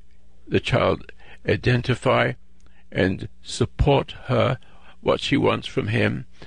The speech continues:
So, so she, she, the child is made to w-, worship the mother and have no life of its own and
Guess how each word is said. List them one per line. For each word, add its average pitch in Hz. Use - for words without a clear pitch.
So, 123
so -
she, -
she, -
the 117
child 131
is 117
made 117
to 131
w-, 117
worship -
the 113
mother 170
and 113
have 120
no 139
life 139
of 123
its -
own 123
and 104